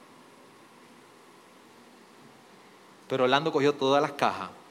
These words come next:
y las metió en el cuarto. ¿Sabe por qué yo no sudé? Porque no tuve que esforzarme en cargar aquella caja.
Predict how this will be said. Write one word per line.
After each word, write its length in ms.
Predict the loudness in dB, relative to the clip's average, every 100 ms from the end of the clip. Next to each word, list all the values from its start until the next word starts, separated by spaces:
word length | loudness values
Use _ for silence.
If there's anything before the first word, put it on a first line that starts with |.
| -20 -6
y 60 |
las 140 | -4 -4
metió 220 | -4 -6
en 60 | -8
el 60 |
cuarto. 340 | -8 -10 -10 -14 -20 -20 -20 -20 -20 -20 -20 -20 -20 -20 -20 -4
¿Sabe 220 | 4 6
por 140 | 6 0
qué 100 | 0
yo 100 | -2
no 80 |
sudé? 320 | -2 0 0 0 -10 -20 -20 -20 -20 -20 -20 -20 -20 -20 -20 -20 -20 -20 -20 -20 -20 -20 -20 -20 -12
Porque 220 | -8 -4
no 180 | -2 -2
tuve 320 | 0 2 2
que 100 | 0
esforzarme 840 | -8 -4 -4 -2 -2 -2 -2 -6 -14 -16 -16
en 140 | -10
cargar 340 | -6 -2 -2
aquella 300 | -2 -2 -6
caja. 280 | -4 -6 -8